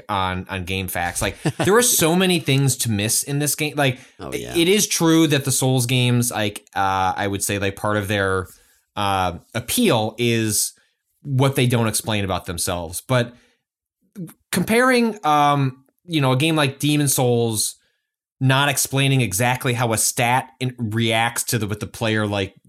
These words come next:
Speaker 1: does, compared
Speaker 2: Yeah.
Speaker 1: to King's Field, like, leaving fundamental <laughs> game features to be missed, optional, or, or never seen by the player, uh, if they don't have a live chat yelling at them to, like, "Go back, like, <laughs> go do that thing."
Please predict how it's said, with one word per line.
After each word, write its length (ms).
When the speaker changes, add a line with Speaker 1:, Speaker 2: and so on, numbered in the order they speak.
Speaker 1:
does, 520
compared 420
Speaker 2:
Yeah. 60
Speaker 1:
to 40
King's 300
Field, 520
like, 280
leaving 400
fundamental 1120
<laughs> 120
game 320
features 520
to 100
be 220
missed, 540
optional, 880
or, 220
or 120
never 460
seen 260
by 140
the 100
player, 600
uh, 320
if 140
they 120
don't 280
have 180
a 140
live 420
chat 460
yelling 340
at 140
them 280
to, 140
like, 280
"Go 200
back, 540
like, 420
<laughs> 0
go 300
do 200
that 220
thing." 400